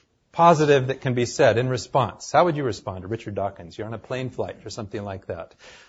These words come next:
Um, well, that's our subject. We're gonna use this verse as kind of a takeoff point to discuss the God of the Old Testament. This is in Romans three. And Paul would say,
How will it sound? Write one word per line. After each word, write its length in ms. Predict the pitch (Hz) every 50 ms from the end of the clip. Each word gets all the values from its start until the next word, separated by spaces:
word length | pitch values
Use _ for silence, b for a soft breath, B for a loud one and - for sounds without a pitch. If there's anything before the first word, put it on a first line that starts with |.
| b b _ -
Um, 400 | - 95 92 92 90 95 98 98 b b b b _
well, 420 | - 151 175 175 175 170 - - -
that's 200 | - 165 165 165
our 100 | 180 151
subject. 520 | - - 170 139 127 113 95 - - - - _ _ _ _ -
We're 120 | 165 214
gonna 160 | 254 254 226
use 200 | 220 214 202 170
this 240 | 160 190 196 196 -
verse 540 | 143 147 143 101 - - - - - - 139
as 160 | 131 117 -
kind 160 | - 156 151
of 100 | 139 117
a 60 | 113
takeoff 500 | 107 - - 160 160 156 139 135 123 -
point 380 | - - 131 120 123 120 - -
to 80 | - 113
discuss 640 | 110 107 - - - 127 120 113 - - - -
the 120 | - 127 120
God 200 | 110 117 113 113
of 80 | 104
the 80 | 107 104
Old 160 | 101 101 98
Testament. 480 | - 98 - - - - 87 90 - -
This 160 | 139 143 151
is 80 | 165 147
in 100 | 160 147
Romans 400 | 147 147 143 143 135 127 - -
three. 320 | - 117 98 87 - - _ _ _ _ _ _ _ _ _ _ _ _ -
And 160 | 123 113 110
Paul 240 | - 180 196 196 190
would 140 | 190 185 190
say, 460 | - 175 160 160 165 170 165 165